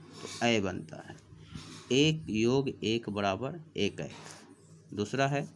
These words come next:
आ प्लस ए, आ योग ए बराबर ऐ, सदा जोड़ एव सदैव। तीसरा है अ जोड़ ऐ बराबर ऐ,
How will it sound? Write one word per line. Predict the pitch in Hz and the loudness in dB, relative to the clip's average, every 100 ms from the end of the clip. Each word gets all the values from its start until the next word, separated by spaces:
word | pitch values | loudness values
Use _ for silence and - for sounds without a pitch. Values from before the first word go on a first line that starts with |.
| - - - - _ - - - - - | -20 -20 -20 -20 _ -20 -20 -20 -20 -2
आ | - 117 135 160 156 - - | 4 6 6 2 -6 -14 -2
प्लस | 104 123 151 - - - - - - 104 | 0 0 -4 -16 -20 -20 -20 -20 -2 4
ए, | 110 87 - - - - | 4 4 -6 -20 -20 -6
आ | - 110 | 4 4
योग | 113 113 151 156 - | 6 4 2 -2 -4
ए | 101 92 - - | -2 -2 -4 -8
बराबर | 98 98 101 113 - | -2 -2 0 -2 0
ऐ, | 107 131 160 - - - - - | 0 0 -4 -14 -16 -16 -16 -12
सदा | - - 117 123 131 139 | -8 -2 0 4 4 4
जोड़ | 120 113 110 - - | 2 0 0 -2 -2
एव | 98 120 160 - - - | 2 2 0 -10 -16 -14
सदैव। | - 107 92 76 53 - - - - - - - - - | -2 0 0 -2 -6 -16 -20 -20 -20 -20 -20 -20 -20 -6
तीसरा | 113 110 139 143 | -4 0 2 2
है | 147 | 0
अ | 160 - - 123 147 | -6 -8 0 2 2
जोड़ | 143 117 117 113 - - | 2 2 2 2 -4 0
ऐ | 107 123 170 - - - - | 2 2 -2 -12 -20 -20 -6
बराबर | 104 101 104 110 - | 0 2 4 0 -2
ऐ, | 104 107 | 2 2